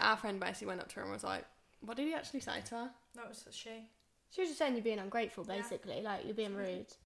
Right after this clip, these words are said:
Speaker 1: She
Speaker 3: I mean, I
Speaker 1: was
Speaker 3: got
Speaker 1: rude.
Speaker 3: bad, bad vibes from the get-go, I'm not gonna lie.
Speaker 1: Yeah.
Speaker 3: I didn't know her before.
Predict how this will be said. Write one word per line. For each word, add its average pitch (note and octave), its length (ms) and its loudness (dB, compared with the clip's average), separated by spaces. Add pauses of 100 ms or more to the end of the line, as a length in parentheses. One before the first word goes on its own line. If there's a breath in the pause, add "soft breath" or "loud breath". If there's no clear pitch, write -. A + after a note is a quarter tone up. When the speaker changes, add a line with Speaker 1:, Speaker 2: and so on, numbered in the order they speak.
Speaker 1:
She - 80 -4
Speaker 3:
I C#4+ 40 12
mean, C#4+ 160 12
I D#4 80 12
Speaker 1:
was D#4 100 10
Speaker 3:
got A#3+ 100 10
Speaker 1:
rude. F3 60 -2
Speaker 3:
bad, A3+ 200 12
bad G#3+ 220 10
vibes G3+ 300 4
from G#3 240 0
the G3+ 60 -2
get-go, - 320 4
I'm - 140 0
not A3 160 0
gonna - 160 -4
lie. G3 320 0
Speaker 1:
Yeah. G3+ 420 6
Speaker 3:
I A#3+ 120 12
didn't G#3 180 6
know G#3 200 6
her G3 60 2
before. G3 460 -2